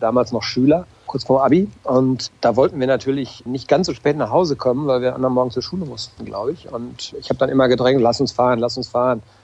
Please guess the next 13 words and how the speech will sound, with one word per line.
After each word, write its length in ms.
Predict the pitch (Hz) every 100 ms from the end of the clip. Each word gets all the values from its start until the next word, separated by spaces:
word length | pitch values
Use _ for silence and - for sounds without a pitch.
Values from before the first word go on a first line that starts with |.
| _
Fünfundsiebzigste, 800 | 131 127 113 120 - 107 - 113
achtzigste. 600 | 123 - 120 - 123 120
Und 300 | 113 113 110
meine 240 | 117 117
Kumpels 420 | 117 127 143 127 135
haben 160 | 123
immer 140 | 123 117
gesagt, 240 | 120 107
„Wir 80 | 107
bleiben 260 | 110 127 110
jetzt 160 | -
hier, 180 | 123 113
scheißegal.“ 680 | - 123 107 107 101 117